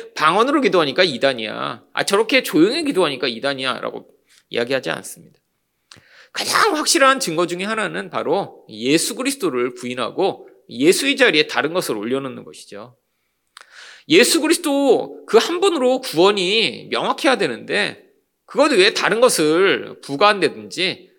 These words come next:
예수님의 하나님과 인간 되심의 그 완전함을 부인하여 예수 그리스도의 충족성을 회방하는 경우에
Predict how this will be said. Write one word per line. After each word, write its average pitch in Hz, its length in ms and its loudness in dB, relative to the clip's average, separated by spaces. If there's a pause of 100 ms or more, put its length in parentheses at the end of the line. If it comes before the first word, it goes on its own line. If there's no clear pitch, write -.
(460)
예수님의 240 440 2
하나님과 226 800 4
인간 180 380 0
되심의 196 480 2
그 175 180 -2
완전함을 143 720 0
부인하여 127 680 -2 (500)
예수 190 280 4
그리스도의 220 340 -2
충족성을 156 1040 -4 (100)
회방하는 247 400 0
경우에 127 520 -4